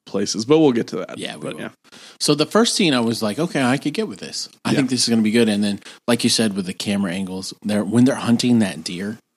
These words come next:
Speaker 2: and that camera is, like, right on his face.
Speaker 1: Yeah.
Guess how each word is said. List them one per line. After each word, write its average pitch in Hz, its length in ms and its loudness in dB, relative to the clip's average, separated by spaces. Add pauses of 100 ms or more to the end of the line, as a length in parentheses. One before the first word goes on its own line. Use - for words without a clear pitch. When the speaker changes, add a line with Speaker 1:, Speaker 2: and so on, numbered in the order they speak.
(400)
Speaker 2:
and 95 120 -2
that 87 160 -4
camera 113 320 4
is, - 100 -4
like, 95 160 -8
right 98 300 0
on 101 160 4
his 92 160 -4
face. - 520 -8
Speaker 1:
Yeah. 98 380 4